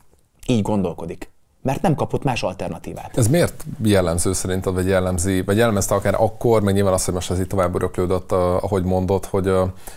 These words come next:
Speaker 2: én most azért úgy más szakmákba így belegondolva, amikre így van valamennyi rálátásom, azért, azért nekem nincs olyan élményem, hogy akár az újságíró szakmán belül emberek, ö,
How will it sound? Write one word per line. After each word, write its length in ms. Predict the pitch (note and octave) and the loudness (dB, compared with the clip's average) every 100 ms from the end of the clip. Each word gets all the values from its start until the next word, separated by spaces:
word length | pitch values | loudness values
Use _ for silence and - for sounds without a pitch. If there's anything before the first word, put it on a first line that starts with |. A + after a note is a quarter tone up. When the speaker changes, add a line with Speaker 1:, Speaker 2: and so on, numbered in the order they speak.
| - | -4
Speaker 2:
én 80 | G#2 | -2
most 140 | G#2+ | 2
azért 140 | A#2+ A#2 | 2 2
úgy 80 | |
más 420 | G2+ G#2 G#2 - - | 2 2 0 -6 -6
szakmákba 560 | - A2 - G#2+ G2+ G#2 | -2 0 2 0 2 2
így 80 | |
belegondolva, 840 | G2 G2+ G#2 G2+ G2+ G2 G#2 G#2 G#2 G#2+ G2+ G2+ G2 | 2 2 2 2 2 2 4 4 4 2 -2 -2 0
amikre 340 | G2 G2 G2+ | 0 0 0
így 60 | F#2 | 2
van 160 | G2 | 0
valamennyi 480 | G2 F#2+ F#2+ G2 G2+ G2 | 0 0 0 0 0 0
rálátásom, 640 | G2 F#2+ F#2+ G2 F#2+ G2 | 0 0 0 0 0 0
azért, 380 | F#2+ G2+ F#2+ F#2+ - - - - | 0 2 0 -4 -14 -20 -20 -6
azért 220 | A2+ G2+ | 0 2
nekem 180 | G#2 G#2+ | 2 2
nincs 180 | G#2 - | 0 0
olyan 140 | E2 | -2
élményem, 440 | E2 D#2+ D#2+ E2 E2+ | 0 -2 -2 -2 -2
hogy 140 | F#2 | 0
akár 220 | F2+ F#2+ | 0 0
az 80 | F#2+ | 0
újságíró 540 | F#2 F2 F2+ F2 F2 | 0 0 0 0 -2
szakmán 340 | F2 F2 F2 E2 | -2 -4 -2 -2
belül 340 | E2 E2 E2+ | -2 0 -2
emberek, 440 | E2+ E2 D#2 D#2+ - | -2 -2 -2 -2 -4
ö, 240 | F2+ E2+ | -2 -2